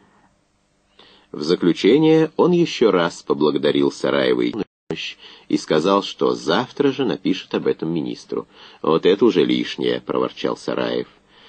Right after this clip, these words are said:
Всё же такому исходу дела он был рад и понимал, что после вчерашней ночи ссориться с директором ему никак не с руки.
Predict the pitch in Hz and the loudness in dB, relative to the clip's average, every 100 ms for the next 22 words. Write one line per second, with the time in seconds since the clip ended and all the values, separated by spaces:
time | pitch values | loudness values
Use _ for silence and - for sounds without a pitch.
0 | - - - - 90 90 92 101 101 95 | -20 -20 -12 0 0 2 -2 2 4 4
1 | 87 - 90 85 107 139 131 - 107 131 | 0 0 2 2 4 4 4 0 -2 0
2 | 123 80 76 80 - 82 - 73 64 87 | 0 2 0 -4 -6 -6 -2 -2 0 -2
3 | 120 - 65 64 - - - 64 62 - | -4 -8 -4 -4 -4 -10 -4 -4 -4 -6
4 | 58 95 135 - - - 78 64 - 65 | -2 -2 -2 -6 -8 -2 0 0 -4 -8
5 | 58 60 80 135 - 113 95 64 60 58 | -8 -2 0 0 0 0 0 -4 -6 -10
6 | - - - - - - - - | -10 -10 -10 -20 -18 -20 -16 -18